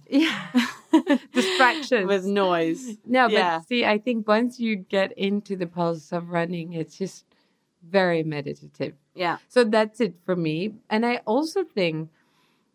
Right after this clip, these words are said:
Speaker 1: maybe it doesn't fit into meditation, but certainly into mindfulness,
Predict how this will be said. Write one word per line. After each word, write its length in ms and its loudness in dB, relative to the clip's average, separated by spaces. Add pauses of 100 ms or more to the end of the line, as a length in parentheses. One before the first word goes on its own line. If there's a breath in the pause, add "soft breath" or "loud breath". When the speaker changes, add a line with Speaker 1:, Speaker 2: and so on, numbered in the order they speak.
(120)
Speaker 1:
maybe 320 2
it 140 -8
doesn't 340 -2
fit 160 -4
into 260 -4
meditation, 920 0
but 220 -2
certainly 560 -2
into 240 -4
mindfulness, 920 -2